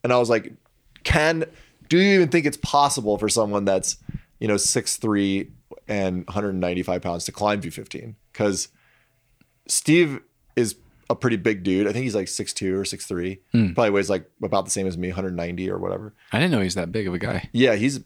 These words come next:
Speaker 1: a big dude.
Speaker 2: Yeah.
Speaker 1: Um, and he's, like, a crusher. Like, he totally slays. Like, he crushes outside.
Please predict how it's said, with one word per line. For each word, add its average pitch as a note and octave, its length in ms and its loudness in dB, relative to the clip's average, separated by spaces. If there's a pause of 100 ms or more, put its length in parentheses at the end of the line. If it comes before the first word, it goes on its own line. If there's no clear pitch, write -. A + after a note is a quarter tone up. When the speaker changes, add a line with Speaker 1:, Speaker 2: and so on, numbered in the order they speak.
Speaker 1:
a G#2 80 -2
big F2+ 320 0
dude. E2 300 -2
Speaker 2:
Yeah. - 360 -2 (200)
Speaker 1:
Um, G#2 600 0 (180)
and B2 600 0 (520)
he's, C3+ 380 4
like, A2 480 0 (340)
a A2+ 40 -6
crusher. F2 480 -2 (140)
Like, G#2 140 -4
he G#2+ 140 -14 (280)
totally G#2+ 320 0
slays. - 460 -2
Like, G2+ 100 -6
he G2 120 -6 (100)
crushes C3 500 -4
outside. F2 480 -2